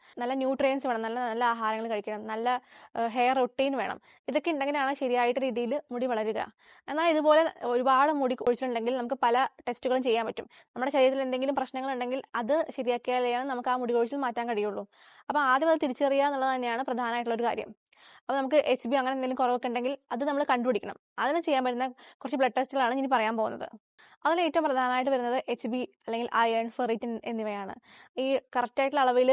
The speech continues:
എച്ച് ബി അല്ലെങ്കിൽ ഫെറിറ്റിൻ്റെ അളവ് ഇല്ലെങ്കിൽ നമുക്ക്, ആ, രക്തചംക്രമണം കുറയുകയും അതുപോലെ മുടി കൊഴിയാനുള്ള സാധ്യതയുണ്ട്. അതേപോലെ വൈറ്റമിൻ ഡി ത്രീ, നമ്മുടെ എല്ലുകളുടെയും അതുപോലെ തന്നെ മുടിയുടെയൊക്കെ വളരെയധികം ആവശ്യമുള്ളൊരു ഘടകമാണ് വൈറ്റമിൻ ഡി ത്രീ. അതിൻ്റെ അളവ് കുറഞ്ഞു കഴിഞ്ഞാൽ നമുക്ക്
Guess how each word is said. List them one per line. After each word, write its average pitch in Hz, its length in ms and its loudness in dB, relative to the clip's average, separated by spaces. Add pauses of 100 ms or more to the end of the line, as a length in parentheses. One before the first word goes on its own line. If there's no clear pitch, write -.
(120)
എച്ച് 240 200 -4
ബി 254 100 0
അല്ലെങ്കിൽ 240 320 -2
ഫെറിറ്റിൻ്റെ 240 480 -2
അളവ് 226 180 0
ഇല്ലെങ്കിൽ 226 440 -2
നമുക്ക്, 220 280 -4 (440)
ആ, 226 60 -4 (260)
രക്തചംക്രമണം 247 680 -4
കുറയുകയും 226 520 0
അതുപോലെ 240 300 0
മുടി 240 160 0
കൊഴിയാനുള്ള 220 300 0
സാധ്യതയുണ്ട്. 208 540 -4 (360)
അതേപോലെ 247 280 0
വൈറ്റമിൻ 240 440 0
ഡി 214 140 -2
ത്രീ, - 200 -8 (360)
നമ്മുടെ 262 200 0
എല്ലുകളുടെയും 254 800 4
അതുപോലെ 240 300 0
തന്നെ 262 180 -2
മുടിയുടെയൊക്കെ 247 460 2
വളരെയധികം 254 680 2 (120)
ആവശ്യമുള്ളൊരു 240 440 0
ഘടകമാണ് 240 400 2
വൈറ്റമിൻ 220 380 -4
ഡി 208 100 -2
ത്രീ. - 220 -10 (440)
അതിൻ്റെ 254 200 0
അളവ് 269 200 6
കുറഞ്ഞു 269 260 4
കഴിഞ്ഞാൽ 262 220 -2
നമുക്ക് 254 240 0